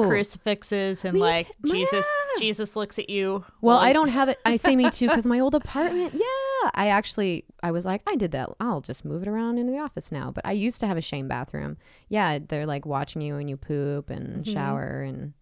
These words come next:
Speaker 1: All sorts of things.
Speaker 2: change the tampon garbage. I know. I don't know why I like religious art so much from, from all kinds of religions, especially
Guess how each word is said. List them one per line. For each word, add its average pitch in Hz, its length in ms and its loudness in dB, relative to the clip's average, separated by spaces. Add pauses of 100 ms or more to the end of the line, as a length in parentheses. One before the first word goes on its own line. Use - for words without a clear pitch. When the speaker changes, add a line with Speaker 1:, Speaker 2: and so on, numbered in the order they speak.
(120)
Speaker 1:
All 175 160 -6
sorts 170 320 -8
of 165 80 -8
things. 160 440 -12 (260)
Speaker 2:
change 147 340 -8
the 139 80 -6
tampon 143 440 -6
garbage. 139 640 -6
I 135 60 -14
know. - 200 -10 (320)
I 190 80 0
don't 226 140 2
know 240 120 4
why 196 300 4
I 185 40 2
like 175 240 -2
religious 165 440 -4
art 160 200 -4
so 151 160 -6
much - 380 -10
from, 156 240 -8 (140)
from 156 260 -10
all 196 120 -6
kinds 226 280 -4
of 190 60 -6
religions, 135 420 -6
especially 240 880 -2